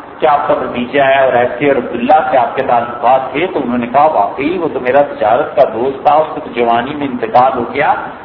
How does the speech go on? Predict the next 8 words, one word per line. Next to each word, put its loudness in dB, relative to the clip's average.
اور 2
یہ 4
لڑکا 2
اس 0
کا 0
میری -4
پناہ 2
میں۔" -6